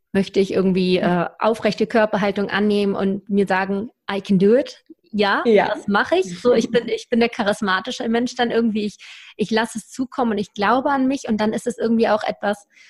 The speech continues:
Speaker 1: von innen heraus, was diese Situation, diesen Stress auflöst. Oder ich kann natürlich auch sagen, „So ein Mist, das wächst mir alles über den Kopf hinaus.“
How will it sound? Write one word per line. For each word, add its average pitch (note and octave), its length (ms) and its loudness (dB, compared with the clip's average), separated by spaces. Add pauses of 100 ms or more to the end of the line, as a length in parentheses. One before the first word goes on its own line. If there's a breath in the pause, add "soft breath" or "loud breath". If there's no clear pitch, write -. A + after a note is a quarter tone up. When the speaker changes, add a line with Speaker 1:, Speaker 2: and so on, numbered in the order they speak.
(160 soft breath)
Speaker 1:
von G3+ 380 2
innen C#4 240 6
heraus, F3+ 540 0
was F3+ 180 -6
diese F3+ 440 0 (420)
Situation, G#3 840 2
diesen F#3+ 220 0
Stress - 460 -4
auflöst. G3 720 -2 (400 loud breath)
Oder A3 240 4
ich B3+ 100 -4
kann C4+ 140 0
natürlich B3+ 380 -2
auch A3+ 100 -2
sagen, A3 500 -4 (280)
„So A3+ 180 -6
ein F#3+ 260 -2
Mist, - 320 -6
das - 140 -14
wächst - 220 -10
mir A#3 100 -4
alles G#3 220 -2
über G3 140 -2
den G3 80 -2
Kopf - 260 -8
hinaus.“ F#3 380 0